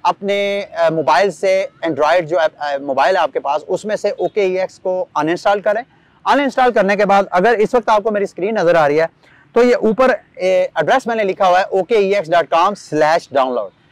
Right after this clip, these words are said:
अगर आपको ये address नहीं पढ़ने, पढ़ना, प-, पढ़ा जा रहा, तो मैं इसका link इस video की description में दे दूंगा, वहां से आपने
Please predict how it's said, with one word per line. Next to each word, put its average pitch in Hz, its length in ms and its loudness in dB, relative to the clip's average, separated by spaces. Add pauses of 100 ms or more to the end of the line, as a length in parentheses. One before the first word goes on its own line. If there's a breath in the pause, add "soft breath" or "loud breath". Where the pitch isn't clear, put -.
(140 soft breath)
अगर 175 140 4
आपको 208 260 2
ये 214 120 2
address 180 340 0
नहीं 196 140 -4
पढ़ने, 202 320 -2
पढ़ना, 185 580 -2
प-, 156 200 -16
पढ़ा 175 380 0
जा 175 200 4
रहा, 185 120 2
तो 190 120 -4
मैं 185 180 -4
इसका 170 220 -2
link 170 240 -2 (300 soft breath)
इस 175 140 -6
video 175 220 0
की 180 140 -2
description 160 480 -4
में 196 120 -2
दे 180 120 2
दूंगा, 180 220 0
वहां 165 280 -2
से 190 100 -2
आपने 170 420 -2